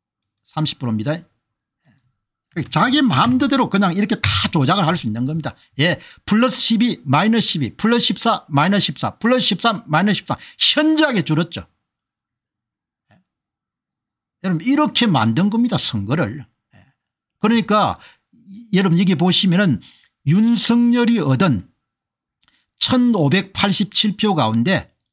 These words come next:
삼십 퍼센트, 그러니까 십오 퍼센트를 빼앗은 겁니다. 십오 퍼센트가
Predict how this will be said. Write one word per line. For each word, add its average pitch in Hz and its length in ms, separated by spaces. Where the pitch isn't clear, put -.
삼십 - 420
퍼센트, 139 360
그러니까 120 100
십오 143 540
퍼센트를 220 420
빼앗은 131 360
겁니다. 139 440
십오 170 460
퍼센트가 156 580